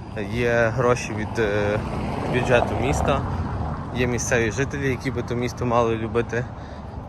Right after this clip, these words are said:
є люди, які, я так розумію, напевно, що за кожною вулицею все одно закріплений свій двірник, да, і вони так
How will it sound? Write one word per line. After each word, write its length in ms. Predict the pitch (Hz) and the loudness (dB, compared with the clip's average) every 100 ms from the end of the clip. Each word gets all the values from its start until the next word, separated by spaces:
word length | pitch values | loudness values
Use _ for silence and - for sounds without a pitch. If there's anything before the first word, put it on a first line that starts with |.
| - | -8
є 200 | 113 123 | -2 0
люди, 300 | 135 120 120 | 0 0 0
які, 380 | 107 107 113 120 - - - - - | -2 -2 -2 -2 -4 -12 -12 -10 -4
я 100 | 107 | -4
так 140 | 101 | -4
розумію, 360 | 107 104 117 110 | -6 -4 -2 -2
напевно, 340 | 110 110 110 | -2 -2 -2
що 140 | 101 107 | -6 -8
за 100 | 107 | -2
кожною 340 | 113 113 110 | -2 -2 -4
вулицею 340 | 113 110 113 110 | -4 -4 -6 -8
все 80 | |
одно 160 | 139 190 | -6 -4
закріплений 540 | 170 113 107 110 104 | -6 -8 -6 -4 -4
свій 180 | 98 110 | -6 -6
двірник, 420 | 98 101 98 98 - - - - - - | -4 -4 -2 -4 -6 -12 -12 -12 -14 -8
да, 260 | 104 117 120 | 0 2 2
і 540 | 95 95 98 98 98 | 0 -2 -4 -4 -4
вони 200 | 101 107 | -4 -4
так 160 | - | -4